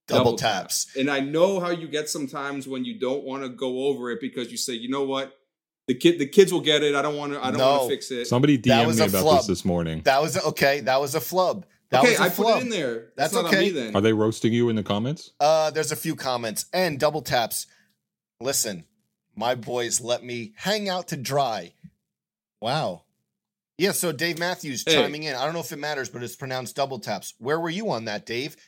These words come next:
Speaker 1: Maybe you also left me out.
Speaker 3: Sneaker shopping producer Dave Matthews in the
Speaker 1: Okay.
Speaker 3: chat right now, giving the receipts. Welty did mention it, Joe.
Speaker 1: Okay, it be your own people. That's all I'm gonna say.
Speaker 2: And, and, and it's the sort of thing, Joe, knowing you, knowing you, that if I've already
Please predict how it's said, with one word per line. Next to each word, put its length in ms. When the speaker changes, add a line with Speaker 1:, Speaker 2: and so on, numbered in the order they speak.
Speaker 1:
Maybe 220
you 340
also 380
left 220
me 120
out. 220
Speaker 3:
Sneaker 400
shopping 360
producer 440
Dave 260
Matthews 600
in 140
the 80
Speaker 1:
Okay. 100
Speaker 3:
chat 180
right 200
now, 360
giving 220
the 80
receipts. 420
Welty 320
did 420
mention 380
it, 120
Joe. 420
Speaker 1:
Okay, 420
it 140
be 80
your 180
own 140
people. 300
That's 200
all 140
I'm 80
gonna 160
say. 340
Speaker 2:
And, 80
and, 500
and 80
it's 120
the 160
sort 160
of 100
thing, 240
Joe, 500
knowing 380
you, 460
knowing 320
you, 240
that 180
if 100
I've 200
already 400